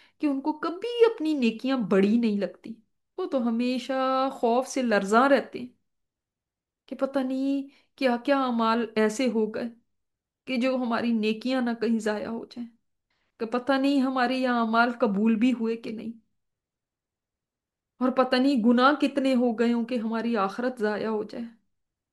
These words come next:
तो अल्लाह ताला के ये नाम हमें याद कराते हैं कि तुम बाकी नहीं हो और तुम्हारे पास रहने वाली कोई चीज बाकी नहीं है,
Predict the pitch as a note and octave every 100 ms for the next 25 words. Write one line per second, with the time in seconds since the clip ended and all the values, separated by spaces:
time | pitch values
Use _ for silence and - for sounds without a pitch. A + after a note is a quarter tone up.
0 | _ _ _ _ _ _ _ _ _ _
1 | _ _ B3+ B3+ - - _ _ _ _
2 | _ _ _ _ _ _ _ _ _ _
3 | _ _ - A3 A#3+ A3 A3 G3+ G3+ A#3
4 | G#3+ A#3 G#3+ G3 G#3 A3+ A3 A3 A#3 A3+
5 | G#3 G3 G3+ - G#3+ G#3 G#3 A#3 A3 A3
6 | - _ - - _ - C4+ C4+ C4 A#3+
7 | A#3 A#3 C4 B3+ A#3+ A3+ A#3 A3 A3 A3+
8 | A#3+ A3+ A3 A3 A#3 A#3 B3 A#3+ A#3+ B3
9 | C4 C#4+ - D4+ D#4+ E4 E4+ D#4+ D4 B3
10 | G3 G3+ - A#3 A3 A3 - B3